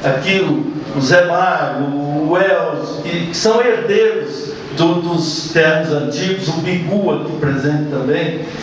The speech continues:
enfim, o Tunico, o seu Durval, o Aldanice, eh, o Edson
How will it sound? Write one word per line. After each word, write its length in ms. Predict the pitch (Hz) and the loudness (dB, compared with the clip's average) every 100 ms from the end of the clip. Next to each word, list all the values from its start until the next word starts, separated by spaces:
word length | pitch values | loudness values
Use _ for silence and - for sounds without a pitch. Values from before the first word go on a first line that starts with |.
| - | -4
enfim, 440 | 185 185 214 240 220 | 0 2 2 2 2
o 160 | 185 | 0
Tunico, 680 | - 185 196 226 208 - 151 | 0 2 2 0 -2 -4 -2
o 80 | 151 | -2
seu 220 | - 180 | 0 0
Durval, 600 | 175 147 - 196 - 147 | 2 0 0 2 2 0
o 20 | |
Aldanice, 1040 | 156 175 - 175 170 202 - 156 - 143 - - - - 220 | 0 0 0 0 0 -2 -2 -2 -2 -2 -2 -6 -10 -8 -2
eh, 560 | 220 - - - - - | -2 0 -2 -2 -4 -2
o 160 | 170 180 | 0 2
Edson 680 | 202 196 - - 139 127 | 4 2 0 -2 -2 -2